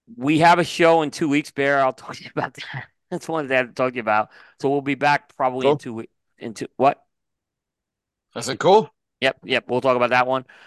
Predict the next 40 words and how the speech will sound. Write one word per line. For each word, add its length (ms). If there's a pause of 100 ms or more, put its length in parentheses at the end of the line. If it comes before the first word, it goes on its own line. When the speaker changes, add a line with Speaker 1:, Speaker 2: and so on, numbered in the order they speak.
(220)
Speaker 1:
On 340
Speaker 2:
I 60
love 220
Speaker 1:
Thursday 100
Speaker 2:
it. 40
I 60
love 160
a 40
good 160
podcast, 500
Coop. 200 (180)
<laughs> 180
Speaker 1:
Yeah, 160
you're, 200
no, 120
you're 160
gonna 160
like 180
this 180
one, 140
I 60
promise 420
you. 200
Um, 400 (460)
and 220
then 360
on, 920
um, 600 (140)
Thursday, 600 (760)
uh, 480 (160)
which 220
is 80
kind 260
of 60
becoming 280
an 80
annual 360
tradition 440
on 140
Coop, 420